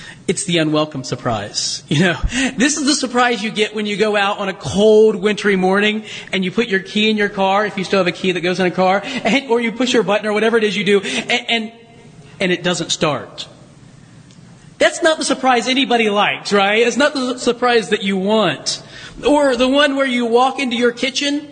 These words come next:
and you didn't see the pool of water on the floor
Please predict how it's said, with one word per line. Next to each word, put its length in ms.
and 120
you 80
didn't 200
see 160
the 80
pool 280
of 80
water 680
on 80
the 80
floor 580